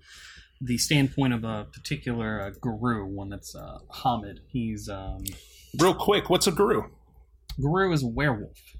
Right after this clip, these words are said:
Speaker 1: That's their term for werewolves. Uh, apparently they don't like calling themselves werewolves. <laughs> Um, but yeah, it's just the, the,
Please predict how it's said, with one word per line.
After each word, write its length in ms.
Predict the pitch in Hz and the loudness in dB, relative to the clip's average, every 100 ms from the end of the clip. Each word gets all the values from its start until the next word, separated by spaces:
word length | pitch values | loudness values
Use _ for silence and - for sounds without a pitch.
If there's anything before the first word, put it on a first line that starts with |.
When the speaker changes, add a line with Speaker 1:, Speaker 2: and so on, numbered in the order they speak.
| - _ _ _ - | -20 _ _ _ -12
Speaker 1:
That's 280 | 107 101 - | -10 -10 -6
their 280 | 107 104 - | -4 -4 -6
term 340 | - 110 107 | -6 -4 -4
for 280 | 101 107 104 | -6 -6 -4
werewolves. 480 | 101 104 95 92 95 | -4 -4 -6 -10 -12
Uh, 220 | 95 95 - | -12 -12 -14
apparently 400 | 113 131 117 117 | -2 0 0 0
they 60 | 113 | -2
don't 160 | 110 110 | -2 -2
like 180 | 117 | -4
calling 260 | - 123 123 | -2 -2 0
themselves 400 | 120 - 123 123 | -2 -2 -2 -2
werewolves. 560 | 127 127 131 127 - - - - - - | -2 -2 -2 -4 -8 -12 -12 -12 -12 -4
<laughs> 180 | 135 - 165 - - - - - | -2 0 0 -2 -16 -12 -12 -4
Um, 560 | 120 113 107 104 101 92 - - - | 2 4 4 2 -2 -4 -6 -4 -2
but 160 | 120 | 0
yeah, 180 | 131 104 | 2 0
it's 140 | 95 - | -2 -6
just 240 | 107 - | -8 -6
the, 220 | 104 101 | -4 -4
the, 340 | 101 98 95 | -4 -6 -6